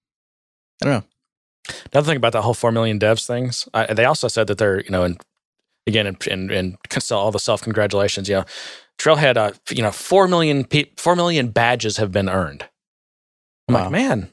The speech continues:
Speaker 2: if they've got four million just, just developers, they have four, they have four and a half million developers alone. Just if, if, if all those four million badges that were earned were just by the developers, that means that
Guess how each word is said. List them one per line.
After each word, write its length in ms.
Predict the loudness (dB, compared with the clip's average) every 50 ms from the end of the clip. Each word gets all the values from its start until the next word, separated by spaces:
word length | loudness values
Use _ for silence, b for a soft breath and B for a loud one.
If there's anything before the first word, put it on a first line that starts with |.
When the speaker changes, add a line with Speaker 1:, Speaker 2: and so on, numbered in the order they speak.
| _ _ -6
Speaker 2:
if 100 | -4 -2
they've 160 | -2 -2 0
got 320 | 2 2 2 2 0 _ _ _ _ _ _ _ _ _ _ -16
four 260 | -10 -4 0 2 2 2
million 320 | 2 0 0 0 -2 -2
just, 360 | 0 0 0 0 -2 -4 -8 -4
just 320 | 0 0 0 0 0 -2
developers, 560 | -2 0 2 2 2 2 2 0 0 0 0
they 80 | 0 0
have 160 | 0 0 -2
four, 340 | -2 -2 2 2 2 2 2
they 100 | 2 2
have 140 | 2 2 0
four 140 | 2 0 2
and 60 | 2
a 40 | 2
half 180 | -2 -2 0 0
million 160 | 0 0 0
developers 460 | 0 2 2 2 2 2 0 -2 -2
alone. 460 | -2 -2 0 2 2 2 2 0 -4 -8 B B B B B B
Just 420 | -2 0 2 2 0 0 -2 -8 _ _ 2
if, 220 | 2 2 2 0 -6 _
if, 280 | 0 0 0 0 -4 -18 _ _ _ -4
if 120 | -4 -4 -2 2
all 220 | 2 4 4 6
those 340 | 6 4 4 4 2 0 -4 -12 -8
four 220 | -2 2 2 2
million 200 | 2 2 0 2
badges 240 | 2 2 2 2 0
that 60 | -2 0
were 160 | 2 2 2
earned 140 | 2 0 B B B B B B
were 120 | 2 2 4
just 240 | 4 0 0 2
by 140 | 4 2 4
the 80 | 4 2
developers, 420 | 2 4 4 4 4 2 0 2
that 120 | 0 0 0
means 260 | 0 0 0 0 2
that 200 | 2 0 0